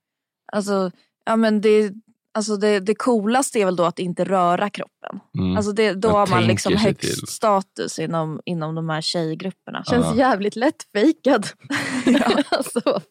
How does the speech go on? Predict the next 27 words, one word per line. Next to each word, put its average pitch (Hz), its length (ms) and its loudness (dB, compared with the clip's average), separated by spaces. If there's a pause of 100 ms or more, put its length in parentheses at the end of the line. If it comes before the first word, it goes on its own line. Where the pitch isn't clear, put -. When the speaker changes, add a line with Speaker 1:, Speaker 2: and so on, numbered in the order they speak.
(120)
Speaker 3:
fan. - 160 -14 (800)
Ja. 214 240 2 (240)
Speaker 1:
Men 262 240 0
är 269 60 0
det 277 80 4
här 330 180 4
någonting 233 380 2
som 240 180 0
du 269 80 4
har 240 100 4
märkt 180 280 0
av? 135 140 2
Att 185 120 -2
det, 202 220 0
det 208 100 0
är 226 60 4
väldigt, 240 580 0
man 233 160 2
ska, 226 300 0
man 226 240 0
ska 254 140 -4
liksom 226 360 -2
uppnå, 233 480 -2
och - 160 2
sen 226 160 0
så 233 120 -2
är, - 240 -2